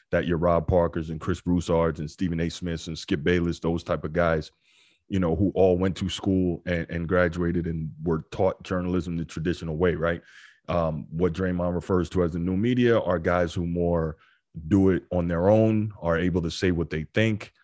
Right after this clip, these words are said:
don't need the, the, the big media company behind them to be able to say what they think,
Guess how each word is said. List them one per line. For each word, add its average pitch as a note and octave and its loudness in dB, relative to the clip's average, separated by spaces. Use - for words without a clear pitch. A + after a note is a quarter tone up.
don't F2 0
need F#2 2
the, D#2+ 0
the, - -6
the - -6
big F2+ 0
media F#2 4
company F2+ 0
behind F#2 0
them F#2+ 2
to F#2 -2
be F2 0
able E2 0
to E2 -6
say A2+ 2
what G#2+ 4
they F#2+ 2
think, G2 -2